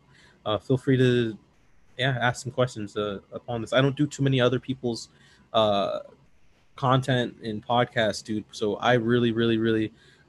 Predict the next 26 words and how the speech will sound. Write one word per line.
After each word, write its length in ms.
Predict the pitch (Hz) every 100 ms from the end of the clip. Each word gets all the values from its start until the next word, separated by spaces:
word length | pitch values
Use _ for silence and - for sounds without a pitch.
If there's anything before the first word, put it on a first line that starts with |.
| -
uh, 340 | 101 95 92 - - -
like 320 | 104 123 127 -
taking 300 | 131 113 117
this 140 | -
time 280 | - 113 110
out 160 | 107
to 60 | -
talk 240 | - 110 -
to 60 |
people 380 | - 107 110 95 - _ _
as 220 | 117 123
an 80 | 110
excuse 440 | 104 - 120 113
to 100 | -
catch 260 | - 120 -
up 140 | 98
with 160 | 104 98 _ -
also. 380 | 101 - 101 95
So 180 | -
I 140 | 107 110
appreciate 500 | 110 117 - 104 95
that 180 | 98 92
side 240 | 98 95
too, 160 | - 92
man. 240 | 92 92 95
So 260 | - 95